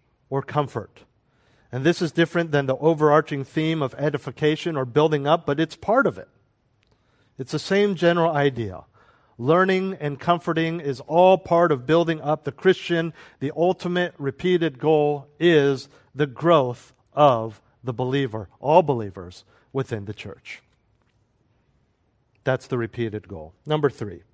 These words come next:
the third prescription is the restraining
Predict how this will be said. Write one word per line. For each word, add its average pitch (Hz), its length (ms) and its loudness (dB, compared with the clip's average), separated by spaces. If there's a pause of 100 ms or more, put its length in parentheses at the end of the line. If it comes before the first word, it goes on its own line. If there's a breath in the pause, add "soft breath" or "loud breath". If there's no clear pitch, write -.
(840)
the 139 100 -6
third 151 340 2
prescription 139 600 -4
is 117 140 -6
the 127 120 -4
restraining 147 840 -2